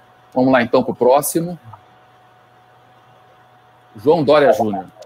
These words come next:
Estará no segundo turno, ele, ele, ele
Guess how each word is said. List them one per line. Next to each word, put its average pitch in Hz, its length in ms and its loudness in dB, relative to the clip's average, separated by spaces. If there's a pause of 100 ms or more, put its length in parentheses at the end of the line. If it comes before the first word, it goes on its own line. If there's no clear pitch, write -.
(960)
Estará 131 480 0
no 151 80 -6
segundo 123 360 -8
turno, 131 380 -8
ele, 113 160 -4
ele, 117 400 -2
ele 120 340 -8